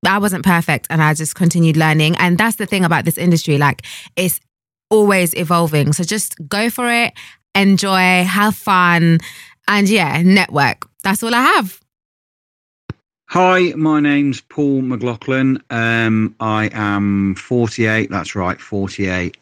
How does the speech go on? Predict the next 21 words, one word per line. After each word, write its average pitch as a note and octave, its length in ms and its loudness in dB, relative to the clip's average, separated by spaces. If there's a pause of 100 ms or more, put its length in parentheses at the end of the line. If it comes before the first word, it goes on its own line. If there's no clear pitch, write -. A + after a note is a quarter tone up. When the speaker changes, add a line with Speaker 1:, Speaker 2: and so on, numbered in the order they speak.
Speaker 2:
Um, G2 500 -2
and G#2 160 -2
I'm G2+ 140 0
a G2 40 0
breakfast - 480 -6
show A2 440 -2
producer G#2 1040 -2 (160)
who F#2+ 460 -4
breakfast - 540 -10
show G2+ 280 -2
produces A2 680 -2 (560)
in G#2+ 400 0
the G2 80 2
West G2+ 280 -2
Midlands G#2 380 -2
for G2 280 -4
free A2 260 -2
radio G#2+ 480 0
across, - 480 -8
uh, F#2+ 220 -4
Birmingham, G2 800 -2